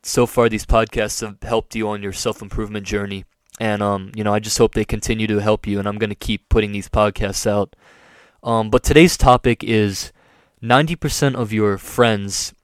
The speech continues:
quote-unquote friends, don't support you. And I feel like this is something that nowadays, more than ever, I feel like there's just not as much support and loyalty as there once was. And I think a big reason for that is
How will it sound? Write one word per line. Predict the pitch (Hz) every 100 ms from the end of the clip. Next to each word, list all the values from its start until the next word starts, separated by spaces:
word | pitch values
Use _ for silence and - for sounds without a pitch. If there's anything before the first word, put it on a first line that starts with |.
| _ _ -
quote-unquote | 131 123 113 117 101
friends, | - 110 101 98 -
don't | 110 117 110
support | 107 - 107 98
you. | 101 87 _ _ _ _ _ _ _ -
And | 123 120
I | -
feel | - 196
like | 196
this | 127 131 127
is | 104 - _ _
something | - - 120 127 113
that | 104 101 _ _ _ _ _ _ _ _ -
nowadays, | 127 143 151 139 131 120
more | 117 123
than | 113 110
ever, | 113 104 98 _
I | -
feel | 127 165
like | 160
there's | 151 135
just | 120
not | 117 120
as | 117
much | 123 -
support | - 113 - 120
and | 117 101
loyalty | 101 107 104 - 104
as | 101 98
there | 104
once | 98 101 -
was. | 107 104 95 - - _ _ _ _ _ -
And | 127
I |
think | - 165
a | 127
big | 110 131
reason | 113 120 113 113
for | 107 -
that | 113 107 101
is | 98 -